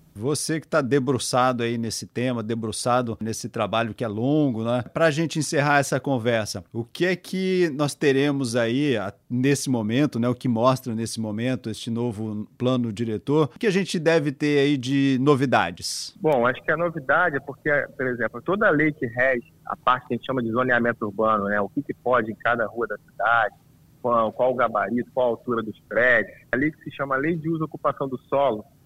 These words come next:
Speaker 2: que ela data de mil novecentos e setenta e seis. Então, essa lei tá sendo revogada e sendo proposta uma nova. Então, a novidade desse plano diretor é em que termos, é, essas novas regras pra cada rua, em termos de uso, de comércio, indústria, serviço, residencial,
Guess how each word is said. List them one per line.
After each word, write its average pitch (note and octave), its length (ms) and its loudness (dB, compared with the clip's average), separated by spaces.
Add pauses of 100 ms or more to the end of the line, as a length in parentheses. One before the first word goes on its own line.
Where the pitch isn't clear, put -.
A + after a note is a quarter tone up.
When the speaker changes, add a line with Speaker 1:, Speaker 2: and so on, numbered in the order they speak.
(220)
Speaker 2:
que B2 140 2
ela C3+ 160 6
data C3+ 340 0
de B2+ 120 -10
mil D3+ 160 -4
novecentos C#3 580 -8
e C3 180 -18
setenta C#3 480 -4
e A2+ 80 -4 (120)
seis. F#2+ 160 -4 (320)
Então, B2+ 180 2
essa C3 220 0
lei A#2+ 120 2
tá A#2+ 160 -6
sendo A#2 140 -6
revogada G#2+ 680 2
e C3 80 -2
sendo B2+ 160 -4
proposta B2 440 -4
uma C3+ 120 0
nova. A2+ 340 0 (200)
Então, - 180 0
a A2+ 40 4
novidade B2+ 560 0
desse A#2+ 160 -4
plano A2+ 240 -4
diretor G#2+ 520 0 (600)
é G#2 260 0 (320)
em A#2+ 120 -6
que F#3+ 180 -2
termos, E3+ 560 2 (180)
é, A2 360 0
essas G#2+ 300 -6
novas D3 440 0
regras B2+ 320 -2
pra - 180 -2
cada C3 280 0
rua, B2 240 -6
em - 100 -20
termos A#2+ 240 -6
de - 180 -20
uso, B2 160 -10
de - 200 -20
comércio, G#2+ 500 -6
indústria, - 340 -16
serviço, G#2+ 380 -8
residencial, G#2+ 840 -2